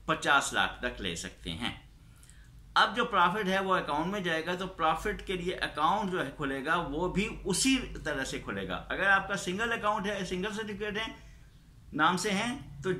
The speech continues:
account भी single नाम से होगा। Joint certificate लिए हैं तो account भी joint ही होगा। <clears throat> वो आपका profit account में आ जाएगा, Account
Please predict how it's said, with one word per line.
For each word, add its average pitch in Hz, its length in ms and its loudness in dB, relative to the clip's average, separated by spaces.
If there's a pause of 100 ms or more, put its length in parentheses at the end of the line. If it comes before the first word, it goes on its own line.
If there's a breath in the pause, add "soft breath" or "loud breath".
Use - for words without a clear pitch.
(500)
account 185 300 2
भी 185 100 6
single 135 320 0
नाम 98 220 0
से 101 140 -8
होगा। 82 460 -8
Joint 185 440 4
certificate 208 440 -2
लिए 214 220 -4
हैं 226 420 -4 (280)
तो 196 60 0
account 196 380 4
भी 208 140 4
joint 156 460 0 (240)
ही 160 160 2
होगा। 92 720 -4
<clears throat> - 1040 -8
वो 185 100 4
आपका 208 300 6
profit 135 500 -2 (100)
account 98 360 -2
में 220 80 0
आ 208 140 4
जाएगा, 151 300 -2 (280)
Account 143 460 -2